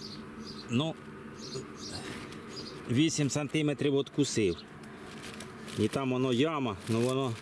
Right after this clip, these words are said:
все рівно. Отак ось вам. Бачите? Оце так. Ось, дивіться, оце рекорда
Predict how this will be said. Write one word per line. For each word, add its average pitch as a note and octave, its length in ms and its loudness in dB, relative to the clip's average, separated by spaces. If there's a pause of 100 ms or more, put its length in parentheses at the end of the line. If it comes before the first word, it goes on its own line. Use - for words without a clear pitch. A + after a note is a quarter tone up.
(500)
все C3+ 200 4
рівно. F#2+ 400 6 (2000)
Отак D3 480 0
ось - 240 -2 (120)
вам. F2 220 0 (760)
Бачите? B2 400 0 (2500)
Оце C#3+ 480 0
так. G2 340 -2 (760)
Ось, E3+ 340 0 (160)
дивіться, A2+ 400 4
оце A#3 420 -2 (1120)
рекорда C#3 680 2